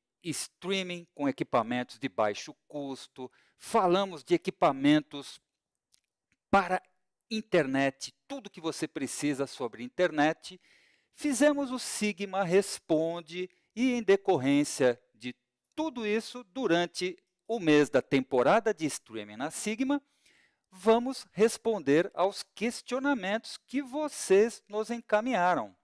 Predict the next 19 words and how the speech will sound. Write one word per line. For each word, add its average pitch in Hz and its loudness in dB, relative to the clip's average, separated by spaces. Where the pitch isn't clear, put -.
Selecionamos 147 -4
alguns 127 2
pra 117 0
hoje 233 2
e 220 -4
lembrem, 139 0
toda 240 6
quarta-feira 160 4
vamos 175 -4
responder 160 2
suas 175 -2
dúvidas. 117 -2
Continuem 220 -2
mandando 156 0
as 190 -2
dúvidas, 196 -2
que - -12
elas 160 0
serão 156 -4